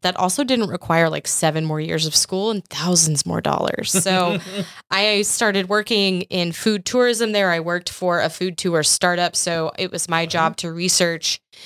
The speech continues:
Speaker 1: different restaurants in different neighborhoods of Boston and design tours for her, which was really incredible.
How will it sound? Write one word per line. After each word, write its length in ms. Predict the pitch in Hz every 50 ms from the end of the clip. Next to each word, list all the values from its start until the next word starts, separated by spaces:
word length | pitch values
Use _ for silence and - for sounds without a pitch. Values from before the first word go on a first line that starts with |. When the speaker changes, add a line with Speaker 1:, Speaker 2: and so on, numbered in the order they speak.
| - - _ -
Speaker 1:
different 280 | 208 196 214 214 -
restaurants 480 | - 180 180 - - 196 185 180 180 185
in 40 | 180
different 240 | 165 160 - - -
neighborhoods 340 | 180 185 196 190 196 180 -
of 80 | 175 165
Boston 460 | 170 165 165 - - - 175 165 165
and 120 | 156 151
design 400 | 151 156 147 151 139 143 151 156
tours 480 | - - - 240 233 226 214 208 196 -
for 140 | - 202 190
her, 280 | 185 190 185 180 175 170
which 200 | 170 165 - -
was 160 | 165 160 -
really 240 | 165 160 156 156 156
incredible. 600 | 156 165 - 175 165 165 160 160 160 160 156